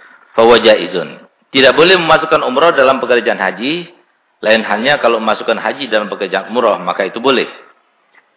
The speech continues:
"Liduhuril faidati min idkhalul hajj alal umrah."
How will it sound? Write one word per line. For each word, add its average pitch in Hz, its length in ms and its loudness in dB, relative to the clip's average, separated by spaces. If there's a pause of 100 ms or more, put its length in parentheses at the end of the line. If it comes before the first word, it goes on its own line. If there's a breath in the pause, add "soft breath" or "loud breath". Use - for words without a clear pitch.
"Liduhuril 143 640 2
faidati 160 560 2
min 151 160 -6
idkhalul 147 400 0
hajj 170 240 -4
alal 143 320 0
umrah." 139 320 2